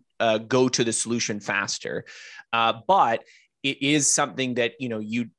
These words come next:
you definitely want to avoid going to the solution immediately throughout the entire learning process, because then you're not really going to,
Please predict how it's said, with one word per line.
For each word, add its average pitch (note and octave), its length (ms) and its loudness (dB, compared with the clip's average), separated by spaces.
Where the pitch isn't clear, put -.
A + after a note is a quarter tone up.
you B2 160 -6
definitely C3+ 460 0
want A#2 340 0
to A#2+ 300 -6
avoid A#2+ 580 2
going B2+ 280 0
to B2 100 -10
the A#2 80 -4
solution A#2 720 -4
immediately A#2 920 -4
throughout A#2+ 300 -2
the B2 60 -2
entire C#3 580 2
learning A2+ 320 0
process, G#2+ 460 -2
because A#2+ 300 -4
then A#2 360 0
you're B2 180 0
not B2 300 2
really B2+ 300 2
going A#2 380 -2
to, G#2+ 460 -2